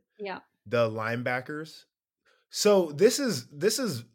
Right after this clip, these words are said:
Speaker 2: again, why I'm, I'm sitting here with gripes. Matt Miller is an N F L draft analyst. So he does big boards like Mel
Speaker 1: Mm-hmm.
Speaker 2: Kiper and, and those guys.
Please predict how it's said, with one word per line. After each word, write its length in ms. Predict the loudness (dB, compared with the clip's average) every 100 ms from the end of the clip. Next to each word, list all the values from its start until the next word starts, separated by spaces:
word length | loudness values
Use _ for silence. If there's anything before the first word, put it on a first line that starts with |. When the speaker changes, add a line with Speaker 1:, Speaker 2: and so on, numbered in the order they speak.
| -8
Speaker 2:
again, 380 | -4 -2 -4 -4
why 220 | -2 -2
I'm, 180 | -4 -6
I'm 160 | -10 -10
sitting 280 | -10 -10
here 340 | -8 -8 -8 -12
with 280 | -16 -16 -8
gripes. 460 | -6 -6 -10 -16 -16 _ _ _
Matt 320 | 2 2 2
Miller 400 | 0 2 2 0
is 600 | -2 -4 -4 -6 -10 -14 -16
an 160 | -10 -6
N 140 | -4
F 180 | -6 -2
L 400 | 0 2 0 -6 -16
draft 480 | -6 -2 -2 -6 -12
analyst. 460 | -12 -10 -14 -12 -10
So 260 | -4 -4 -4
he 180 | -4
does 280 | 4 4 4
big 260 | -4 -4 -2
boards 480 | 0 0 -2 -8 -14 _ _ -2
like 160 | -2
Mel 260 | 0 0 0
Speaker 1:
Mm-hmm. 120 | 0
Speaker 2:
Kiper 340 | -4 -2 -4 -4
and, 220 | -8 -10
and 240 | -10 -6
those 200 | -6 -6
guys. 400 | -12 -14 -16 -20